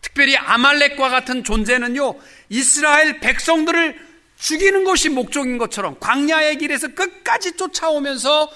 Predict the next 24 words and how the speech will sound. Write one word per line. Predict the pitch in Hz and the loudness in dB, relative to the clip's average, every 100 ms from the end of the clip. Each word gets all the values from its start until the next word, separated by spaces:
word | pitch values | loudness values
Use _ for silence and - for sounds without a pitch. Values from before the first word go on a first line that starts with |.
| - | -12
이스라엘을 | 220 240 294 285 277 277 233 | -6 -4 0 0 2 0 -2
괴롭혔던 | 208 214 214 - - 233 240 254 233 | 0 0 -2 -20 -4 -4 -2 -4 -4
것이 | 220 208 285 | -4 -2 0
아말렉입니다. | 214 196 190 175 - - - - - - _ _ _ - | 0 0 -2 -4 -10 -14 -16 -20 -20 -20 _ _ _ -6
그리고 | 302 320 269 - - - | -2 2 0 -2 -18 -2
여리고 | 208 247 285 320 320 | 2 4 2 0 0
땅에 | 294 294 302 | -2 0 -2
들어갈 | 269 269 254 | -2 0 -2
때 | 277 | -2
왜 | 208 151 190 302 | -4 0 4 4
하나님께서 | 285 277 320 311 285 262 277 | 4 2 2 0 -2 -4 -6
가나안 | - 202 247 247 226 | -4 -2 0 0 -2
땅의 | 247 247 240 - - | -4 -4 -8 -12 -4
모든 | 190 262 277 | -2 0 -2
족속을 | 262 202 233 240 | -4 -6 -6 -6
죽이라고 | - 202 208 202 196 | -6 -2 0 0 -2
했냐면 | 165 165 254 269 - - - - - - _ _ _ - | -4 -4 -2 -4 -8 -20 -20 -20 -20 -20 _ _ _ -12
하나님의 | - 311 349 359 359 359 349 | -2 2 4 6 4 4 2
계획을 | 349 254 285 311 330 | 2 4 6 6 4
이루시기 | 269 277 254 247 277 220 | 2 0 -2 -4 -6 -4
위한 | 214 240 247 | -2 -2 -2
것이었는데 | 220 220 185 156 156 269 190 | -4 -4 -4 -4 0 0 0
그들이 | 247 302 320 247 | -6 -4 -4 -4
그들과 | 226 247 254 | -4 -4 0